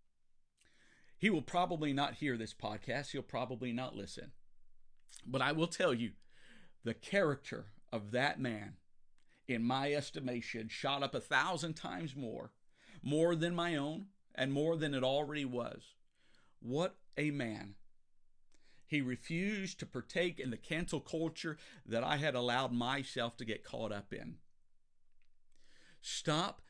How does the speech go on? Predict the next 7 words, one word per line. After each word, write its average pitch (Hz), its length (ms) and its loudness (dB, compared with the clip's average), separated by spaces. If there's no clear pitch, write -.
canceling 135 600 2
people. - 420 -6
You 131 240 0
are 120 100 2
losing 175 680 0
valuable 165 720 0
relationships, 131 1080 -2